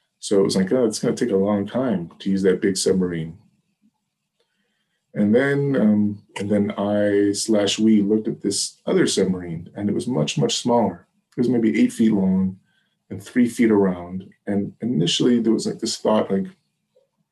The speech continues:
"That would be a lot easier to maneuver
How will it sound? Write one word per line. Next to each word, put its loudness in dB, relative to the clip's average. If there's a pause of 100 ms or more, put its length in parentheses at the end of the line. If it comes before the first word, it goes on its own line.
(500)
"That 2
would 2
be 4
a 6
lot 4
easier 4
to -4
maneuver 0